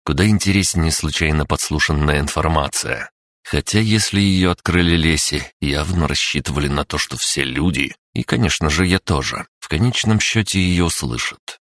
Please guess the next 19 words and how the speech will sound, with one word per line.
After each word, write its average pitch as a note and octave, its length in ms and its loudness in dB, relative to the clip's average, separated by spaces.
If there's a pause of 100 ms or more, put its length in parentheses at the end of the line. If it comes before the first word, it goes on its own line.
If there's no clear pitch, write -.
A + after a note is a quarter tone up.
(460)
Итак, - 460 -4
мои C#2 200 -2
старшие - 540 -2
братья D2 560 -2
нереально D2+ 640 0
круты. D2 720 -6 (360)
Если C#2+ 240 -2
вспоминать E2 640 0
лекцию D#2 460 -2
Индисисиса, D#2 880 0 (180)
во C#2 120 -2
всех - 340 -2
известных D2 680 0
галактиках D#2 760 0
не D2+ 100 2
наберётся D#2 580 0
и D#2 60 0
сотни D#2 500 0
Альтер-Альф. D2+ 840 -2